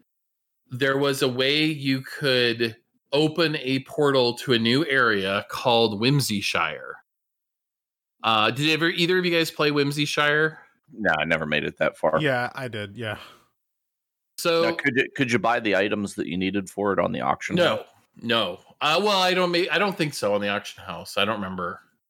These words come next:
Speaker 1: the timing of it,
Speaker 2: Mm,
Speaker 1: but
Speaker 2: uh, it's just the dig. Like, the other thing that pissed people off about Diablo. <laughs>
Speaker 1: Oh, yes. Well, the auction house died a,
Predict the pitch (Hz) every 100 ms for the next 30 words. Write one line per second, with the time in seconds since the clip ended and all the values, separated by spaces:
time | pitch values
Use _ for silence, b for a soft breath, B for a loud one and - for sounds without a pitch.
0 | _ 101 - 95 101 90 87 87 87 78
1 | 123 120 92 98 - 113 - 113 101 -
2 | 92 90 90 85 80 78 - 92 92 120
3 | 139 - 80 76 - 90 78 - 78 71
4 | 73 69 - 71 69 - 69 65 65 95
5 | 92 - - 165 151 139 98 85 - -
6 | 156 175 185 233 240 240 220 180 - 139
7 | 135 127 120 113